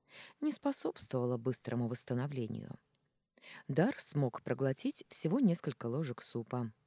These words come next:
скривился и судорожно вздохнул.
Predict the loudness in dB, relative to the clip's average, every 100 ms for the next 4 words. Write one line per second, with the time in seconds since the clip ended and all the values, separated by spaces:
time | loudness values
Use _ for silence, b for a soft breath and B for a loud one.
0 | _ -14 -12 -6 -4 0 0 0 -2 -2
1 | 0 0 0 0 4 4 4 2 0 -2
2 | -4 -2 -4 -4